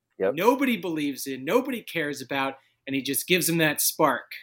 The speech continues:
Speaker 2: I don't know what it is, like, that just cool swagger of being, you know, maybe he's not, like, the same trajectory where he blew it in college and had a
Speaker 1: <clears throat>
Speaker 2: couple of bad seasons, whatever,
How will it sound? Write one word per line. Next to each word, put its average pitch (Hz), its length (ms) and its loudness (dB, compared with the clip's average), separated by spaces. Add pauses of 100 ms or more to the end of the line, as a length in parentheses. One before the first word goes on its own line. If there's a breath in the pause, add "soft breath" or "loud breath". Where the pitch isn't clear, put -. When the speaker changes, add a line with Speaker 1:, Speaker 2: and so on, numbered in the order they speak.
(140)
Speaker 2:
I 143 80 0
don't 165 100 4
know 165 80 6
what 175 220 6
it 180 100 4
is, 190 280 6
like, 139 180 2
that 131 200 2
just - 240 -2
cool 196 460 6
swagger 185 760 6
of 135 180 0
being, 147 460 2 (560 soft breath)
you 147 120 0
know, 123 260 0 (220)
maybe 196 260 4
he's 185 200 2
not, 170 280 4
like, 135 240 -2 (400)
the 143 80 2
same 160 340 4
trajectory 151 720 0
where 135 240 2
he 123 280 -4
blew 151 300 0
it 147 280 0
in 135 220 -2
college 147 720 2
and 127 140 -2
had 135 180 -4
a 131 60 -4
Speaker 1:
<clears throat> - 160 -10
Speaker 2:
couple 151 220 -4
of 127 60 -8
bad 139 240 -2
seasons, 147 240 -4
whatever, 156 460 0